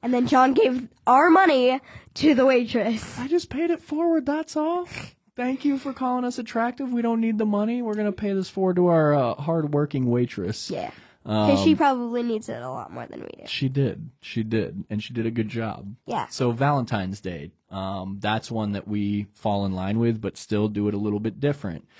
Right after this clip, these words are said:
Speaker 2: Um, the girls proposing to me, non-conformal tradition. This mallow necklace that I'm wearing is my, uh, wedding ring, non-conformal, right? Um, we do the thing, but we do it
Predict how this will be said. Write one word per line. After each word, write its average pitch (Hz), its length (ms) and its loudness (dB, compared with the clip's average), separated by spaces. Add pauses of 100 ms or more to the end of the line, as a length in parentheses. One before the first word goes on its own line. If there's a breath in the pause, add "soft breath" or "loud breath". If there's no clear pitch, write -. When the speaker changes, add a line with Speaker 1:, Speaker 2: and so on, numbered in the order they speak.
(420 soft breath)
Speaker 2:
Um, 95 220 -4
the 107 80 -4
girls 117 380 -2
proposing 120 640 0
to 107 120 -2
me, 107 420 0 (400)
non-conformal 101 800 -2
tradition. 104 580 -2
This 101 240 -2
mallow 120 380 0
necklace 104 580 -2
that 104 140 -4
I'm 95 160 -4
wearing 104 540 -2
is 107 280 0
my, 95 440 -2 (400 soft breath)
uh, 95 300 -2
wedding 131 320 0
ring, 85 400 -8
non-conformal, 101 920 -2 (100)
right? 95 500 -2
Um, 92 520 -2
we 101 180 0
do 120 540 6
the 123 160 2
thing, 143 840 0
but 101 260 -6
we 107 120 0
do 104 280 0
it 104 160 -4